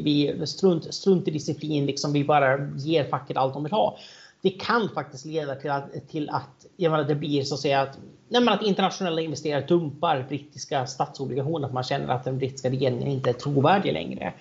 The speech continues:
Och att räntorna då blir jättemycket högre på statsobligationerna, vilket i sin tur spär, <clears throat> vilket i sin tur då får en dominoeffekt så att även till exempel bolåneräntor blir högre.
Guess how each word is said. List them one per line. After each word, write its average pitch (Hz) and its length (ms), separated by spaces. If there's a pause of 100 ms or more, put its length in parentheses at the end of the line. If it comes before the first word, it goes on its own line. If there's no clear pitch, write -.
(320)
Och 135 200
att 127 100
räntorna 147 320
då 135 160
blir 139 220
jättemycket 180 540
högre 135 340
på - 100
statsobligationerna, 151 920
vilket 135 280
i 131 40
sin 170 320
tur 139 380 (400)
spär, 147 560 (420)
<clears throat> 202 440
vilket 202 280
i 180 40
sin 208 300
tur 175 140
då 156 160
får 165 120
en 147 80
dominoeffekt 147 680
så 143 120
att 135 120
även 143 300
till 135 60
exempel 131 300
bolåneräntor 170 880
blir 127 140
högre. - 460